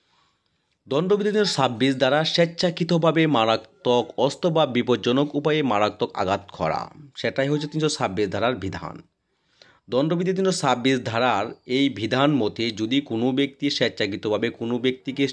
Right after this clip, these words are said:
চুরিঘাত, ধারালো অস্ত্র দ্বারা আঘাত বা বিষ প্রয়োগ করিয়া এবং ক্ষয়রোধ করিয়া মৃত্যু ঘটানোর চেষ্টা করে, তাহলে ওই ব্যক্তি দণ্ডবিধি তিনশো ছাব্বিশ দ্বারা আইন আমলে আসিবে এবং তিনশো ছাব্বিশ দ্বারা তার শাস্তি ভোগ করিতে হবে।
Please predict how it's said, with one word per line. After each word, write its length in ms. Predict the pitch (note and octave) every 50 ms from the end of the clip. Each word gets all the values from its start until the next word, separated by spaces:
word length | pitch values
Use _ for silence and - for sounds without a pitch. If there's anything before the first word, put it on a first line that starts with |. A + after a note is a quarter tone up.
| - -
চুরিঘাত, 500 | - A#2 G#2 G#2+ G#2 G2+ A2 A2+ A#2+ B2 - _ -
ধারালো 300 | G#2 F#2+ G#2 A2 A#2+ A#2 A2+
অস্ত্র 160 | A2 - - A#2
দ্বারা 160 | C3 C3 B2+ A#2+ - -
আঘাত 320 | A2 G#2 F#2 F#2+ A#2 A#2+ A#2 A2+ G#2 G2+
বা 120 | G2 F#2+ F#2+ F#2 F#2 E2+ E2+
বিষ 200 | A2+ B2+ C#3+ - - - _
প্রয়োগ 300 | - C3+ C3+ C3+ C3+ C3 - _ -
করিয়া 300 | B2 A#2+ C3 C3 C3+ C3 B2+ - - G#2
এবং 140 | G#2 G#2+ G#2+ G#2 G2 -
ক্ষয়রোধ 420 | - C3+ C#3 D3+ D#3 D#3 D#3 D3 - - -
করিয়া 260 | B2+ A#2+ A#2 A2+ A2 G#2
মৃত্যু 300 | G#2 A2+ B2+ B2+ _ - D#3 D3+
ঘটানোর 320 | D3 - C#3 C#3 C3 B2+ - -
চেষ্টা 280 | G2 F#2 - - F2 E2 E2 -
করে, 180 | E2+ F#2+ B2 - - - - - - - _
তাহলে 240 | - B2+ C#3 C#3+ C#3 - - C3 D3+
ওই 120 | F3+ G#3 G#3 F3+ F3
ব্যক্তি 280 | F#3+ F3 F#3 - - F3+ D3+ B2
দণ্ডবিধি 460 | B2 A#2 A2+ G#2+ A2+ A2 - G#2+ A#2 A#2+ A2+ _
তিনশো 200 | - C3 C#3 D3 C#3 -
ছাব্বিশ 340 | - G#2+ G2+ F#2 F2+ G2+ G2 F#2
দ্বারা 160 | G#2+ A2+ C3 - - - G#2+
আইন 160 | G#2+ G#2 G2 F#2+ -
আমলে 280 | G2 F#2+ F#2 F2+ F2+ E2+ E2 E2+
আসিবে 340 | F2+ - - A2 F#2 F2+ E2 E2 E2 - - A#2 F#2+ _ _
এবং 160 | G#2 A2+ A#2+ A2+ _
তিনশো 240 | - C#3 C3+ D3+ D3+ D3
ছাব্বিশ 320 | - A2+ G2+ F2+ E2+ G#2 F#2+
দ্বারা 200 | F2+ G#2+ A#2 C#3 F3 F#3+ - _
তার 160 | A2+ G#2 F#2+ -
শাস্তি 400 | - G2+ G2 F#2+ - _ _ E3 G3 A3+ F3+ A2+ F#2
ভোগ 180 | F#2+ G2 A#2 D3+ E3 - _ -
করিতে 320 | G#2+ F#2+ F#2 F#2 - F#2 F2 F2
হবে। 260 | F2 E2+ E2 -